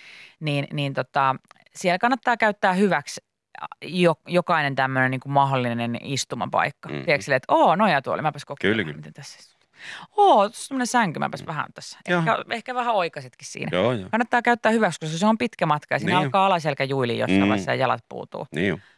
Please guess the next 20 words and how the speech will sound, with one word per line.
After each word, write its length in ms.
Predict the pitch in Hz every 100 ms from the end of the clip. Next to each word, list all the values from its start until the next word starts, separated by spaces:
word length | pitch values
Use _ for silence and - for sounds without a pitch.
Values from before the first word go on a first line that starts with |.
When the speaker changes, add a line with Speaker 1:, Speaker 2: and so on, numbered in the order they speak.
| -
Speaker 1:
Niin, 200 | 147 139 - - -
tommosia 380 | 175 160 151 131
hetkiä 380 | 135 - - 131
kannattaa 340 | 131 - 139
siinä 200 | 131 127
ottaa. 120 | 64 90
Speaker 2:
Divaanisohvat, 760 | 101 95 90 87 85 85 85
Speaker 1:
Fiilistellä. 260 | 87 - 87
Speaker 2:
kaikki 320 | 87 - 80
tollaset. 500 | 78 76 71 73 69 - _ 160
Niin 60 |
Speaker 1:
Joo. 120 | 143
Speaker 2:
käydä, 260 | 90 85 76 -
käydä 220 | 90 82
istahtaa 560 | 80 - 76 - 73 67
niissä 380 | 67 67 - 57
ja 140 | 53 -
Speaker 1:
Seslongilla, 720 | - 147 139 143 135 135 139 131
käydä 200 | 151 143
jotenkin 320 | 135 135 127